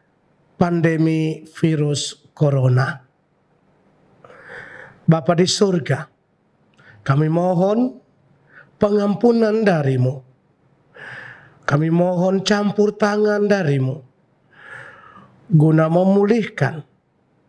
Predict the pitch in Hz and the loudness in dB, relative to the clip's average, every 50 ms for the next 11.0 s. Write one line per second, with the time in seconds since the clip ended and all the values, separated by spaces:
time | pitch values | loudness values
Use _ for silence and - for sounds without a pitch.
0 | _ _ _ _ _ _ _ _ _ _ - - - - - _ _ _ _ _ | _ _ _ _ _ _ _ _ _ _ -20 -20 -20 -20 -20 _ _ _ _ _
1 | _ _ _ - 156 160 156 156 156 151 151 156 156 156 151 156 - _ _ _ | _ _ _ 0 0 2 0 -2 -4 -4 -2 -2 -2 -2 -4 -6 -12 _ _ _
2 | _ _ _ _ _ _ _ _ _ _ _ _ _ _ _ _ _ _ _ _ | _ _ _ _ _ _ _ _ _ _ _ _ _ _ _ _ _ _ _ _
3 | _ _ _ _ _ _ _ _ _ - 185 180 185 185 175 180 185 175 175 - | _ _ _ _ _ _ _ _ _ 0 2 2 2 0 -2 0 2 2 2 0
4 | - - - 180 175 170 165 165 165 175 175 170 - _ _ _ _ _ _ _ | -2 -2 -2 -2 0 0 0 -2 -2 -2 -4 -6 -8 _ _ _ _ _ _ _
5 | _ _ _ _ _ _ _ - 208 208 208 208 190 190 226 233 233 190 170 139 | _ _ _ _ _ _ _ -2 0 2 2 2 2 2 0 2 0 0 -2 -2
6 | 147 147 - - _ _ _ _ _ _ _ _ _ _ _ _ _ _ _ _ | -4 -8 -12 -18 _ _ _ _ _ _ _ _ _ _ _ _ _ _ _ _
7 | _ _ _ _ _ _ _ _ _ _ _ _ _ _ _ _ _ _ _ _ | _ _ _ _ _ _ _ _ _ _ _ _ _ _ _ _ _ _ _ _
8 | _ _ _ _ _ _ - - - - - - - - 170 165 156 - 165 156 | _ _ _ _ _ _ -20 -20 -20 -20 -20 -4 2 2 2 2 2 0 -2 -2
9 | 156 156 156 156 139 - 147 143 143 147 - - 147 139 127 - - 143 143 139 | -2 -2 -4 -4 -2 -2 -2 -2 -2 -2 -2 0 0 0 0 0 0 0 0 -2
10 | - - - - - - 175 160 151 143 135 135 139 131 135 131 127 117 113 | -4 -8 -10 -4 -2 0 2 2 2 2 2 2 2 2 2 0 -2 -4 -6